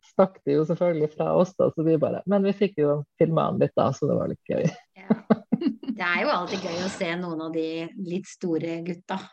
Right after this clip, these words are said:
Speaker 2: og jentene.
Speaker 1: Ja, det var det.
Speaker 2: Ja, det. Mm.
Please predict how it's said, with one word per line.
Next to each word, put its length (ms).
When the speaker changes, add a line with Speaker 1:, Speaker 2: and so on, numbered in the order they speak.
Speaker 2:
og 200
jentene. 520
Speaker 1:
Ja, 240
det 80
var 180
det. 80
Speaker 2:
Ja, 160
det. 140
Mm. 280